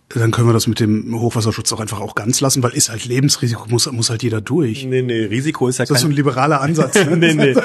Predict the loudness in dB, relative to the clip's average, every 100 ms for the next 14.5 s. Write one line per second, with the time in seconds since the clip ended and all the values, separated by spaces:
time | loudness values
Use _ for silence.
0 | 0 -2 0 2 4 4 2 0 0 0
1 | 0 0 0 2 4 2 2 0 0 0
2 | 0 -2 -2 0 2 0 -2 -6 -6 -10
3 | -14 -8 -4 -2 2 4 4 4 2 2
4 | 0 0 0 0 0 -2 -2 -2 -2 -2
5 | -2 0 2 2 2 2 2 2 0 -4
6 | -4 -6 -6 -6 -6 -8 -6 -4 -4 -8
7 | -10 -12 -14 0 2 4 2 2 2 2
8 | 4 2 0 -8 -18 -18 -4 0 2 2
9 | 2 2 0 2 2 2 2 0 2 2
10 | 2 2 0 0 2 2 2 2 -2 0
11 | 2 4 2 2 0 -2 -2 -2 -2 -6
12 | -2 0 2 2 2 2 2 0 -2 -2
13 | -4 -2 0 2 2 2 2 0 -2 -4
14 | -4 -4 -4 -4 -6